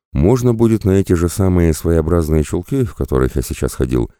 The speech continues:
сделать более плотную подошву, например, из двух слоев шкуры того же самого изюбря, а внутрь положить мех зайца.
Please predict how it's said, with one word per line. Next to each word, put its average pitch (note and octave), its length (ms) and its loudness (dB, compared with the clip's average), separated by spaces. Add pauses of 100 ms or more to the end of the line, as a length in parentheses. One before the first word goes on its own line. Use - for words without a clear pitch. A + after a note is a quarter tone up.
(340)
сделать A#2 400 0
более A2+ 340 2
плотную G#2 400 0
подошву, C2+ 640 -2 (140)
например, C2+ 500 0
из D2 200 -2
двух D2 280 -2
слоев C#2+ 340 0
шкуры F2 460 0
того D2 260 -2
же C2+ 140 0
самого C#2+ 460 0
изюбря, A#1+ 420 -2 (400)
а C#2+ 160 2
внутрь F#2+ 400 0
положить C#2+ 520 -2
мех D#2+ 340 0
зайца. A#1+ 400 -4